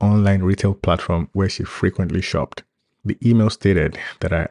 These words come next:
account had experienced unusual activity and urged her to change her password.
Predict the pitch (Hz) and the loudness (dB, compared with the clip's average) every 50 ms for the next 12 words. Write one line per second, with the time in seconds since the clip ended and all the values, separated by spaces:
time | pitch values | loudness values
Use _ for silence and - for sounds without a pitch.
0 | - - - - 104 101 107 107 - 101 92 85 - - - - 101 95 95 95 | -8 -10 -4 0 2 2 2 2 2 0 0 0 -4 -6 -2 0 2 4 4 4
1 | 95 - - 87 87 90 90 95 95 90 87 - - - 101 98 92 - - 80 | 2 0 0 0 0 2 2 2 2 0 0 -2 0 0 2 2 2 0 0 -2
2 | 80 80 - - - - - - - - 82 - - - 92 101 101 - - - | -2 -2 -4 -8 -14 -16 -18 -12 -6 -4 -4 -4 0 2 2 2 2 2 0 0
3 | 90 90 - - - - - 95 87 82 92 90 - - 87 85 - - - - | 0 2 0 -2 -6 -2 -2 0 0 0 0 0 0 0 0 0 0 -4 -6 -6
4 | - | -8